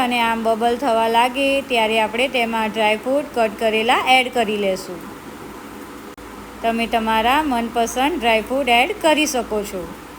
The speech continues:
ત્યારબાદ આપણે બે મિનિટ ફરીથી કૂક કરી લેશું. સાથે સાથે આપણે દૂધને પણ ગરમ કરવા રાખી દીધું હતું. આ રીતે દૂધ એડ કરીને મિક્સ કરી લેશું. અહીંયા આપણે દૂધને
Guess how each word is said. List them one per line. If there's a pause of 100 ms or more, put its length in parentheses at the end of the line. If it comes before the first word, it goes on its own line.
(240)
ત્યારબાદ
આપણે (140)
બે (140)
મિનિટ
ફરીથી
કૂક
કરી
લેશું. (1000)
સાથે
સાથે
આપણે
દૂધને (120)
પણ
ગરમ
કરવા (320)
રાખી
દીધું
હતું. (760)
આ
રીતે
દૂધ
એડ
કરીને (100)
મિક્સ
કરી
લેશું. (920)
અહીંયા
આપણે (160)
દૂધને